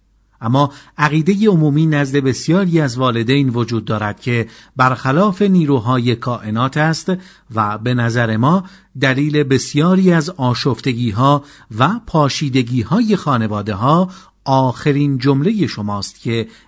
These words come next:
در این لحظه به زبان آوردید و آن این است: 'چه وقت اوضاع از دست من خارج شد.'"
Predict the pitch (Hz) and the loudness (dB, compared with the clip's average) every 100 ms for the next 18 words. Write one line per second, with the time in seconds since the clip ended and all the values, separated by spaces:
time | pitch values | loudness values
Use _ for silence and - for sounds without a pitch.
0 | - 127 120 120 - 226 214 151 107 95 | -6 -2 -2 -4 0 2 2 2 -4 -6
1 | 104 160 196 - _ 117 117 110 107 131 | -2 -2 -2 -10 _ -4 -2 -2 -2 0
2 | 135 90 85 87 - 98 - _ _ - | -2 -4 -10 -14 -16 -20 -20 _ _ -12
3 | 110 104 143 214 214 151 110 87 - - | -10 -4 0 0 -2 -6 -8 -8 -14 -16
4 | - _ _ _ _ _ - 208 139 101 | -16 _ _ _ _ _ 0 0 0 -4
5 | 101 - - 110 - - _ - 143 139 | -8 -10 -8 -8 -10 -20 _ 4 6 6
6 | 135 185 226 - _ _ 131 123 101 147 | 6 2 2 -6 _ _ -4 -4 -2 -2
7 | 190 - 143 117 110 113 - 131 127 107 | -2 -2 -2 -2 -2 -4 -4 -4 -4 -6
8 | - 101 98 | -12 -18 -20